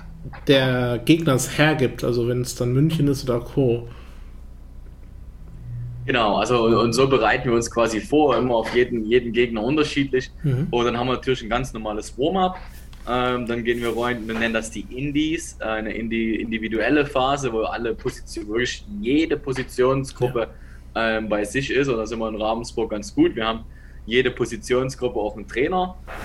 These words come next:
Speaker 2: Ähm,
Speaker 1: Mhm.
Speaker 2: das ist natürlich wichtig für, für so G F L-Verhältnisse.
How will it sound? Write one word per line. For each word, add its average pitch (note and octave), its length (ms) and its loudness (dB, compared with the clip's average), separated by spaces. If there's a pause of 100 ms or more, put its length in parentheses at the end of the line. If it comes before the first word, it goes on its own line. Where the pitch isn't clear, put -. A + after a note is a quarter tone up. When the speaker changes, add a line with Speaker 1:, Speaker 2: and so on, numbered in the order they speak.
Speaker 2:
Ähm, B2+ 160 2
Speaker 1:
Mhm. C3+ 40 2
Speaker 2:
das F3 140 -2
ist G#2+ 120 -10
natürlich - 180 -6
wichtig C#3 340 -2
für, B2 320 2
für A#2 200 -2
so A2+ 120 -6
G A#2 260 2
F A2+ 120 -6 (120)
L-Verhältnisse. C3 1040 -2